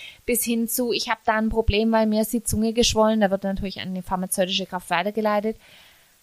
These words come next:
Aber was da alles parallel stattfindet, äh, bei uns im ersten Stock werden Salben angerührt,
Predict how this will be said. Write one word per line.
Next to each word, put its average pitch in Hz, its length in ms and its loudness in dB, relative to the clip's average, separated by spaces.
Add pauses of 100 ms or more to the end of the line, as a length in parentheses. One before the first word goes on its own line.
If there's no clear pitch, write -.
(120)
Aber 202 320 2
was 220 200 -2
da 240 220 2
alles 220 220 -2
parallel 214 500 0
stattfindet, 220 800 0
äh, 202 320 2
bei 196 220 2
uns 220 280 -2
im 220 140 -2
ersten 208 400 -2
Stock - 380 0
werden 214 260 2
Salben 208 460 0
angerührt, 214 880 0